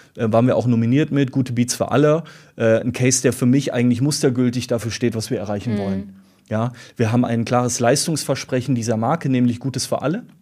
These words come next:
Speaker 1: Und wir haben das gemeinsam mit den anderen Agenturen eben gespinnt zu Gute Beats für alle. Ja, dass wir gesagt haben, ey, da kriegst du nicht nur eine geile Gurke, sondern kriegst du auch einen geilen Beat. Ja?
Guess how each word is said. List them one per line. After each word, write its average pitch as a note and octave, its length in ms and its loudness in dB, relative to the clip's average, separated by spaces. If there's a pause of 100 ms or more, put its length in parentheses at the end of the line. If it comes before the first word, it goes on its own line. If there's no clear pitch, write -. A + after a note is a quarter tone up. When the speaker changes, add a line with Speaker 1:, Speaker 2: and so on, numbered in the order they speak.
(920)
Speaker 1:
Und B2+ 180 0
wir B2 100 4
haben B2+ 120 2
das B2 240 0 (280)
gemeinsam B2 420 2
mit A#2+ 140 0
den A2+ 260 -2 (180)
anderen A#2+ 300 0
Agenturen A2+ 640 -2
eben A2 200 -2
gespinnt D3+ 600 -2 (320)
zu B2 220 -2
Gute C3 240 0
Beats C3+ 220 -2
für - 140 0
alle. F#3+ 200 -4 (440)
Ja, B2 80 0
dass A#2+ 140 -4
wir A#2+ 80 0
gesagt A#2+ 340 0
haben, A#2+ 180 -2
ey, F3 240 -2 (100)
da A2+ 100 -4
kriegst C#3+ 240 -4
du C#3 40 2
nicht C3 160 0
nur B2+ 80 0
eine A#2+ 100 0
geile A#2 240 2
Gurke, D3+ 500 0
sondern G#2+ 180 -8
kriegst - 180 -6
du B2+ 40 -6
auch A2+ 40 -4
einen A2 80 -6
geilen A2 220 -4
Beat. A2+ 300 -6 (380)
Ja? A2 220 -4